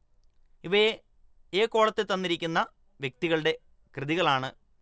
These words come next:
B കോളത്തിൽ നൽകിയിട്ടുള്ളത്. അപ്പോൾ ഇവരുടെ പേരിനെ ക്രമപ്പെടുത്തിക്കൊണ്ട് ഇവരുടെ കൃതികളെ നമുക്ക് സൂചിപ്പിക്കാൻ കഴിയണം. ദീനബന്ധു മിത്ര നീൽദർപ്പൻ, പ്രേംചന്ദ്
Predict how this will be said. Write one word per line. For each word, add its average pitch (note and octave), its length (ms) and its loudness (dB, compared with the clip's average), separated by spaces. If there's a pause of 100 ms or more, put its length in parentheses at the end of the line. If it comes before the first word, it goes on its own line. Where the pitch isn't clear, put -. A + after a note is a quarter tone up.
(300)
B C3 160 -4
കോളത്തിൽ C#3 420 -2
നൽകിയിട്ടുള്ളത്. C3+ 560 -6 (840)
അപ്പോൾ A#3 140 4
ഇവരുടെ A3 300 2 (540)
പേരിനെ F#3 380 2
ക്രമപ്പെടുത്തിക്കൊണ്ട് D#3+ 680 -2
ഇവരുടെ D3 220 -2
കൃതികളെ C#3 420 -2
നമുക്ക് C#3 320 -4 (320)
സൂചിപ്പിക്കാൻ C3 520 -6
കഴിയണം. C#3+ 360 -4 (840)
ദീനബന്ധു G3+ 540 2
മിത്ര E3 260 -2 (400)
നീൽദർപ്പൻ, C#3+ 600 -4 (920)
പ്രേംചന്ദ് F3+ 560 0